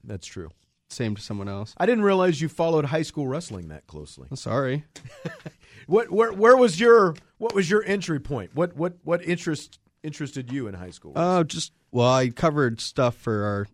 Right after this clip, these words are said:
Speaker 2: T V
Speaker 1: Okay.
Speaker 2: station, and I would be, I'd always
Speaker 1: Ah,
Speaker 2: volunteer to do
Speaker 1: that's,
Speaker 2: the obscure
Speaker 1: yeah.
Speaker 2: sports 'cause I thought they were fun to watch.
Speaker 1: Because you're out there, Obscure
Speaker 2: Yeah.
Speaker 1: Sport Quarterly.
Speaker 2: Yeah, that's right.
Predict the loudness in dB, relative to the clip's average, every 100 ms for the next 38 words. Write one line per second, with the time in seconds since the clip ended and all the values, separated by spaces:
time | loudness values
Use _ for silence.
0 | _ 0 0 4 0 0 -4 -2 -4 -4
1 | -2 -4 -6 -10 -10 -4 0 2 4 2
2 | 2 0 0 0 0 0 0 0 0 0
3 | 0 -2 -4 -6 -6 -6 -8 -8 -8 -6
4 | -4 -6 -6 -4 -2 0 -2 -2 -8 -10
5 | -8 -8 -8 -8 -8 -12 -20 -20 -16 -14
6 | -6 -4 -4 -8 -14 -14 -6 -2 -2 -6
7 | -6 -4 -4